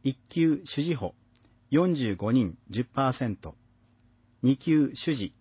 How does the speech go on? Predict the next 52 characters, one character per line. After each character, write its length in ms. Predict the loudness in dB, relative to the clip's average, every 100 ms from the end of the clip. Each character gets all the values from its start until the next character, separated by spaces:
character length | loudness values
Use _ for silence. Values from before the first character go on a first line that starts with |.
| _ _ _ 0
五 160 | 2
十 220 | 4 2 4
二 120 | 4
人、 320 | 4 2 -4 _
十 160 | 0 0
一 160 | 0 -2
パ 180 | -4
ー 80 | -2
セ 100 | -4
ン 100 | -6
ト。 180 | -10 -18 _ _ _ _ _ _ _ -8
三 220 | -2 0 0
級 400 | 2 2 2 -2
主 180 | -4 2
任 180 | 2 2
主 140 | -2
事、 160 | -8 -10 -16 _ _ _
八 320 | -8 -6 -2
十 140 | 2 2
二 140 | 4
人、 260 | 2 0 -6 _ -4
十 160 | -2
八 200 | 0 -2 -2
パ 180 | -2
ー 60 | 0
セ 100 | -2
ン 100 | -6
ト。 180 | -8 -20 _ _ _ _ _ _ _
四 300 | 0 2 2
級 380 | 0 0 0 -2 _
主 180 | -8 -6
査、 200 | -4 -8 _ _ _ _ _
百 300 | -6 -2 2
四 160 | 4
人、 260 | 4 0 -4 _
二 180 | 0 0
十 180 | 2 -2
一 160 | -4 -4
パ 180 | -2
ー 60 | -2
セ 100 | -4
ン 80 | -6
ト。 200 | -10 -20 _ _ _ _ _ _ _ -8
五 160 | -2 -2
級 400 | 2 2 2 -2
副 220 | -6 -4
主 120 | -4 -4
幹、 240 | -6 -8 -12 _ _ _
六 260 | -6 -4 -2
十 200 | 2 2
四 180 | 4 4
人、 280 | 2 0